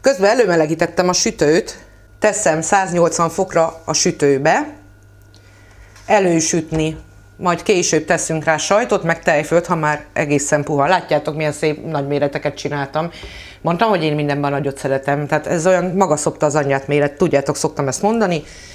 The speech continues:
Tehát mehet a sütőbe. Száznyolcvan fokon, alsó-felső sütésen.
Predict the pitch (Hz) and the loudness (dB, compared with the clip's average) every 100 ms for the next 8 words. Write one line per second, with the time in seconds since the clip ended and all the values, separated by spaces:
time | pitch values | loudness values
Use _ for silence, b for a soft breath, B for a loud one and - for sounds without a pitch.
0 | B - 180 220 196 185 - 185 156 143 | B -2 2 2 2 0 0 2 2 2
1 | 143 135 - - - - - - - - | 0 -4 -12 -16 -16 -16 -20 -20 -20 -20
2 | - - - - - - - - - - | -20 -6 -4 -2 -4 -2 -2 -4 -10 -16
3 | - - - - - - 196 185 180 170 | -18 -20 -20 -20 -4 0 2 2 2 2
4 | 170 170 214 214 170 170 165 160 160 147 | 0 0 0 2 2 2 2 0 2 0
5 | 156 147 151 147 135 131 139 139 | 2 0 0 -2 -2 -4 -8 -10